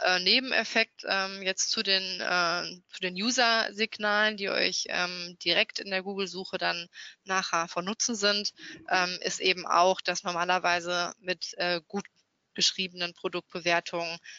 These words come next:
ähm, die Retourenquote sinkt. Das heißt, dass ihr nachher, ähm, weniger, ähm, Produkte wieder annehmen müsst, die zurückgesendet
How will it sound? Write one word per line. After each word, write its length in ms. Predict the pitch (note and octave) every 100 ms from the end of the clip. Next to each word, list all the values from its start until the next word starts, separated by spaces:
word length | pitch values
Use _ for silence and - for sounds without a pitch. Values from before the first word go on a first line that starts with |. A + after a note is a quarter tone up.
| - -
ähm, 320 | F3 E3+ F3
die 120 | E3
Retourenquote 1200 | D#3+ E3 A3+ A#3 A#3 A3 _ _ - - G#3 - F#3+
sinkt. 520 | F3 F#3 F#3 - -
Das 180 | F3 -
heißt, 280 | F3+ F3+ -
dass 140 | E3+
ihr 80 | -
nachher, 560 | E3 E3 E3+ F3+ - E3+ - _ -
ähm, 380 | - F3+ F3 F3 _
weniger, 720 | - F#3 F#3 F#3 F3 E3+ F3 E3+ _ _ _ -
ähm, 280 | F3+ F3 F3
Produkte 540 | - F3 E3+ - E3+
wieder 200 | E3 E3
annehmen 360 | E3 E3+ D#3+ E3
müsst, 300 | D#3 E3 -
die 80 | F3
zurückgesendet 680 | - - - E3+ E3+ E3+